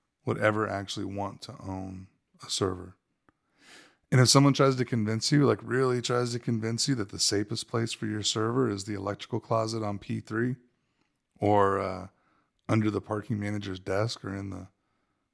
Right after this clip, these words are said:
coat closet in the parking office, then it's probably because they don't have any other option. It, it's, no one would own a server or a database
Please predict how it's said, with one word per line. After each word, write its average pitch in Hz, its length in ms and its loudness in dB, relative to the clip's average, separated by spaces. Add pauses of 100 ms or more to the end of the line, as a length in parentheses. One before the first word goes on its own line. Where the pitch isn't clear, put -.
(120)
coat 120 220 4
closet 127 420 4 (500)
in 110 120 0
the 98 60 0
parking 120 360 2
office, 139 560 -2 (960)
then 107 200 2
it's 104 140 -2
probably 135 280 4
because 117 300 0
they 101 80 -2
don't 98 160 -4
have 95 180 -6
any 95 120 -8
other 92 200 -10
option. 90 400 -12 (1500)
It, - 220 -4
it's, - 340 -4 (1000)
no 110 260 2
one 107 240 0
would 101 140 -2
own 101 260 -6
a 98 80 -8
server 98 560 -4 (680)
or 98 180 4
a 95 40 2
database 95 760 -4